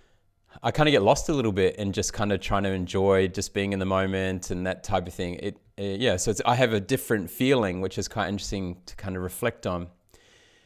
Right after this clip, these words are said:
Coming back to both the theater and acting, right? So you've gotta step into character, but, and obviously from a, a producer point of view,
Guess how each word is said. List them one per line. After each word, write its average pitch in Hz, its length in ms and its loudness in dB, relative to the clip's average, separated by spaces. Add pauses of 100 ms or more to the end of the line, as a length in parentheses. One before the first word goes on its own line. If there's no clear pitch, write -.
(400)
Coming 180 300 2
back 147 320 6
to 120 720 4 (100)
both - 600 4 (200)
the 120 120 -4
theater 135 640 6
and 107 200 0
acting, 95 440 0
right? 107 260 0
So - 100 -4
you've 113 140 0
gotta 123 200 4
step 156 460 2
into 123 460 0
character, 101 720 2
but, - 320 -2 (680)
and 120 140 2
obviously 127 540 6
from 117 360 6
a, 104 480 4 (480)
a 107 140 0
producer 120 680 0
point 123 340 0
of 113 160 -2
view, 117 440 2